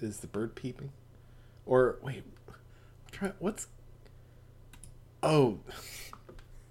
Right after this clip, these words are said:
So we see something flying over Guess's shoulder. She looks like, "What? Hmm? What?" And then <laughs> <laughs> looks down. You go from that, uh, that middle panel.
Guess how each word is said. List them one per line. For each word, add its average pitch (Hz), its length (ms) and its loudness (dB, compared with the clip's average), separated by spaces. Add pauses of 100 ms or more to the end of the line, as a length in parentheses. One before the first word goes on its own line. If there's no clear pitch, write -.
(380)
So 156 200 4
we 143 140 6
see 160 220 4
something 151 360 6
flying 131 580 8
over 123 360 8
Guess's 117 440 2
shoulder. 123 580 4 (280)
She - 180 2
looks 139 340 0
like, 113 220 2
"What? 175 260 -2 (100)
Hmm? 135 180 0 (140)
What?" 185 280 0 (760)
And 131 180 6
then 117 280 6
<laughs> - 240 -16 (340)
<laughs> - 540 -10
looks 135 500 2
down. 117 500 4 (640)
You 127 80 -6
go 123 180 8
from 123 200 2
that, 113 220 6
uh, 101 300 8
that 104 200 2
middle 104 200 0
panel. 107 340 -2